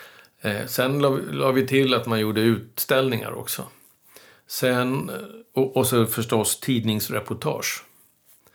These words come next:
Eh, och sen kom sociala medier. Okej, men då får man jobba med de sociala medierna i den här mixen. Allt för att det ska bli mera,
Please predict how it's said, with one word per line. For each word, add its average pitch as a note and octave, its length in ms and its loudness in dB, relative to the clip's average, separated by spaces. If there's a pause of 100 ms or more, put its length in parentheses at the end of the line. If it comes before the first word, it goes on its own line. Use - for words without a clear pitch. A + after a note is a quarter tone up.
(760)
Eh, G2+ 300 -2
och G#2+ 300 -2
sen C#3 360 2
kom C3 200 -2
sociala B2+ 520 2
medier. - 440 -2
Okej, A#2 320 -2
men A2 120 -6
då A#2+ 80 -8
får B2 140 -8
man A#2+ 120 0
jobba B2 160 0
med B2 120 -2
de G#2+ 380 0
sociala G2+ 460 0
medierna A2 580 0
i A2 120 -2
den G2+ 180 -6
här F#2 120 -2
mixen. A2+ 420 -2 (1300)
Allt C#3+ 340 2
för B2 100 2
att A#2 100 -4
det A#2 80 -4
ska A#2+ 180 -2
bli A#2 200 0
mera, G#2+ 480 2